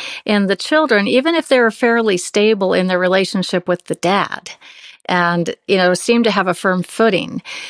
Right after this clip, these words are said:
there's, there's a shift. Like, okay, now there's, like, one tie that's broken a bit. My dad has broken that contact with mom, and the,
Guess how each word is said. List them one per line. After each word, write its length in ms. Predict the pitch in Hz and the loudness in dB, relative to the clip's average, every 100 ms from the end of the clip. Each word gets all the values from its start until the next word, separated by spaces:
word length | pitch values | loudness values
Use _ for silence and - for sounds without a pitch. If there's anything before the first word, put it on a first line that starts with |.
| - | -12
there's, 600 | - 185 190 202 196 190 | -6 -4 0 2 2 0
there's 280 | - 202 185 | -2 -2 2
a 100 | 190 | 0
shift. 720 | - - 277 262 135 - - _ _ _ - | -2 -4 0 2 0 -8 -18 _ _ _ -4
Like, 320 | 185 180 180 - | 0 0 -2 -6
okay, 400 | 196 196 208 185 | -6 -2 0 0
now 480 | 175 190 226 220 220 | 0 0 0 0 -2
there's, 340 | 185 202 185 | -2 -2 -2
like, 220 | 208 180 196 | -4 -4 -4
one 500 | 196 208 214 220 202 | -4 -2 -2 -4 -6
tie 380 | - 220 202 208 | -6 -4 -2 -2
that's 220 | 190 175 | -6 -10
broken 680 | - 185 165 - 247 320 302 - | -6 -4 -4 -2 -2 -4 -4 -6
a 100 | 190 | -6
bit. 640 | _ 196 233 330 - - - - - - | _ -2 0 -2 -8 -20 -20 -20 -20 -8
My 160 | 185 | -6
dad 400 | 180 196 190 233 | -4 -2 -2 -2
has 140 | 226 220 | -4 -6
broken 340 | - 214 214 | -6 -6 -4
that 140 | 202 - | -6 -6
contact 480 | 214 208 214 196 | -6 -6 -6 -6
with 160 | 214 202 | -10 -8
mom, 280 | 208 202 208 | -6 -4 -6
and 180 | - 190 | -6 -4
the, 120 | 185 | -6